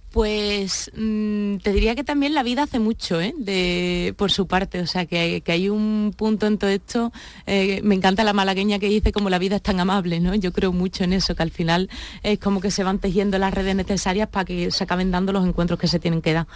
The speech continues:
y yo confío bastante en esto. Mm, y es cierto que cuando admiro a un compañero,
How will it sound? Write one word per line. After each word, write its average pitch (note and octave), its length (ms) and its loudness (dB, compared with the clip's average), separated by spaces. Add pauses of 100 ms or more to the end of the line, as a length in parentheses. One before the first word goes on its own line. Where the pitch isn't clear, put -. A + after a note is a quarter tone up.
(360)
y G#3 220 2
yo F#3+ 120 6
confío G#3 280 4
bastante F3+ 320 0
en F#3 60 0
esto. F3+ 260 -4 (380)
Mm, A3 420 2 (100)
y A3 160 2
es G#3+ 140 2
cierto B3+ 320 0
que B3 100 -2
cuando F3 880 0
admiro F#3+ 440 2
a - 20 2
un A#3 100 0
compañero, G#3+ 640 0